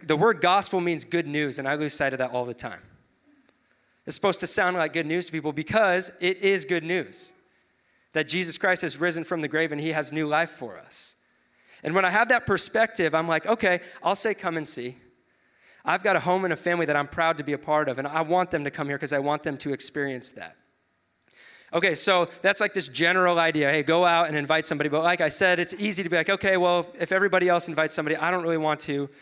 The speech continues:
But man, it matters to the people in your sphere if you do. And I wanna make this personal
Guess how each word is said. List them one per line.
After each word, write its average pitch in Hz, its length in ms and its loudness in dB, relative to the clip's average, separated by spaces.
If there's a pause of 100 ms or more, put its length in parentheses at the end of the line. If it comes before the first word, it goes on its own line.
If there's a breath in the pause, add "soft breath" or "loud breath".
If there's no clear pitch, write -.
(680 loud breath)
But 156 120 -12
man, 190 220 -2
it 151 80 -4
matters 156 300 -2
to - 60 -8
the 139 120 -6
people 147 260 -6
in 127 140 -6
your 131 180 -2
sphere 139 340 -4
if 127 140 -10
you 127 80 -8
do. 120 300 -10 (840)
And 139 80 -6
I 147 40 0
wanna 170 180 0
make 175 160 -2
this 165 160 -2
personal 147 640 -4